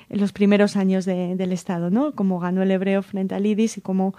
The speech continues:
muchos yiddish parlantes todavía <laughs> se niegan a aceptarlo, ¿no? Y Kahan, eh, comenta que después de haber allanado el camino a través de cientos de años para construir la identidad judía,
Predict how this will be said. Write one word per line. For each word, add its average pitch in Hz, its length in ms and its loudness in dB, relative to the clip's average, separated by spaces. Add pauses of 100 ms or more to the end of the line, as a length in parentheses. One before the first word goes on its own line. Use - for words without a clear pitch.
(240)
muchos 220 320 -2
yiddish 208 280 0
parlantes 202 680 -2
todavía 214 680 4 (360)
<laughs> 427 400 -6
se 226 200 4
niegan 226 300 6
a 214 40 6
aceptarlo, 190 580 0
¿no? 294 220 2 (380)
Y 220 540 2
Kahan, 254 440 0
eh, 226 200 2
comenta 214 460 0
que 208 140 -4
después 196 360 0
de 254 60 4
haber 247 180 4
allanado 233 360 4
el 220 100 0
camino 220 420 2
a 202 120 -4
través 196 280 -4
de 233 80 0
cientos 214 380 -2
de 214 80 -4
años 196 320 2
para 190 240 -6
construir 202 420 0
la 185 80 0
identidad 180 440 -2
judía, 220 580 0